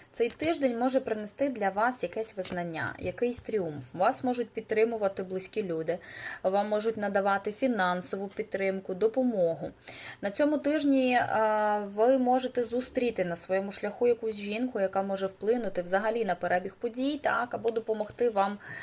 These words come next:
а, отримати те визнання, тріумф та перемогу, або допомогти вам з цією допомогою, так, якось підтримати вас. Може, якось, а, словами до вас заговорити якимись дуже важливими, то варто дослухатися.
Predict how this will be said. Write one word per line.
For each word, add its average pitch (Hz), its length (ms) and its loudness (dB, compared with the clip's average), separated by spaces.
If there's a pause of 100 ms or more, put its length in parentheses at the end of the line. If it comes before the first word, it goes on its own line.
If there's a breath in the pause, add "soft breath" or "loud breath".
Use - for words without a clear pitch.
(220 loud breath)
а, 190 320 2
отримати 285 640 2
те 269 140 4
визнання, 254 520 4
тріумф 233 380 -2
та 226 100 0
перемогу, 214 640 2
або 208 380 4
допомогти 208 560 -2
вам 185 200 -2
з - 60 -16
цією 190 440 -4
допомогою, 196 840 2
так, 247 220 2
якось 240 260 -4
підтримати 220 720 0
вас. 196 280 0 (440 loud breath)
Може, 233 280 4
якось, 208 500 0
а, 185 140 2
словами 214 720 4
до 254 200 4
вас 269 420 4
заговорити 240 720 4
якимись 226 460 2
дуже 214 400 2 (500 loud breath)
важливими, 208 640 4
то 190 120 -4
варто 214 340 4
дослухатися. 196 840 -6